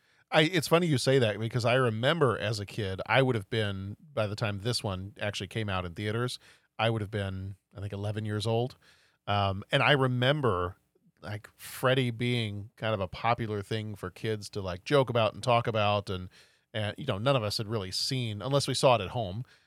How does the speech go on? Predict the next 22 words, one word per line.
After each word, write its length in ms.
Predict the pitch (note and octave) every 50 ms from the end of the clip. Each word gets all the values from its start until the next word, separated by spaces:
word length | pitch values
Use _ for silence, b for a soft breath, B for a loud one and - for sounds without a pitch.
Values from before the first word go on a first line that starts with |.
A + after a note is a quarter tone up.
| b _
or 180 | - G#2+ G#2 G#2
unless 240 | A2+ A#2+ A#2+ A2+ A#2
our 80 | G#2
parents 320 | - C#3 B2+ A#2 A2+ A2 A#2+
had 80 | A2
H 180 | A2 A2 G#2+ -
B 140 | - G#2+ G2+
O 160 | G#2 G#2+ A2
or 160 | G#2+ F2 F#2
something 260 | G2+ A#2 G#2+ G#2 F#2+
like 160 | F#2 F2 F2 -
that, 300 | B2 B2+ A#2 G2+ F#2+ B B B B B B B B
you 100 | - A2
know, 200 | F#2 F2 F2+ F#2 -
we 180 | - C3 C3 B2+
hadn't 180 | A#2 G2 G#2+ A2
really 180 | G#2+ G2+ F#2+
seen 340 | F#2+ - - F#3+ F#3 F3+ D#3+
any 200 | C3+ G#2+ G#2 G2+
of 80 | F#2+ F#2+
the 60 | G2
movies. 400 | G#2 G2+ F#2+ F#2 G2 G2 -